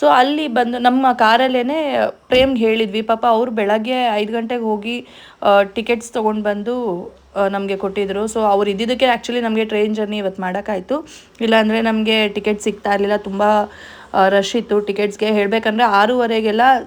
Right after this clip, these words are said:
ಮಧ್ಯಾಹ್ನ ಟ್ರೈನ್ ಟಿಕೆಟ್ಸ್ ಕೂಡ ಬುಕ್ ಆಗ್ಬಿಟ್ಟಿತ್ತು. ಇವ್ರು ಬೆಳಗ್ಗೆನೇ ಹೋಗಿ ಟಿಕೆಟ್ಸ್ ತೊಗೊಂಡು ಬಂದು ಇವರೇ ನಮ್ಮನ್ನ ಡ್ರಾಪ್ ಮಾಡಿ ಊಟಿಯಲ್ಲಿ, ಕುನೂರಲ್ಲಿ ಇವರೇ ಪಿಕ್ ಮಾಡಿ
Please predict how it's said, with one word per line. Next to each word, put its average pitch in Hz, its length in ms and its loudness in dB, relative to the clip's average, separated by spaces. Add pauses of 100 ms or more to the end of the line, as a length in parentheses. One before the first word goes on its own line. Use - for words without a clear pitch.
ಮಧ್ಯಾಹ್ನ 220 420 2
ಟ್ರೈನ್ 226 540 0
ಟಿಕೆಟ್ಸ್ 214 300 -2
ಕೂಡ 220 180 0
ಬುಕ್ 214 220 -4
ಆಗ್ಬಿಟ್ಟಿತ್ತು. 185 560 -4 (420)
ಇವ್ರು 240 180 2
ಬೆಳಗ್ಗೆನೇ 208 500 2
ಹೋಗಿ 220 280 0
ಟಿಕೆಟ್ಸ್ 208 400 -4
ತೊಗೊಂಡು 190 280 -2
ಬಂದು 185 320 -2
ಇವರೇ 233 340 4
ನಮ್ಮನ್ನ 214 340 0
ಡ್ರಾಪ್ 190 400 -2
ಮಾಡಿ 202 220 0
ಊಟಿಯಲ್ಲಿ, 190 500 -2
ಕುನೂರಲ್ಲಿ 247 500 0
ಇವರೇ 233 220 2
ಪಿಕ್ 196 260 -6
ಮಾಡಿ 190 380 -4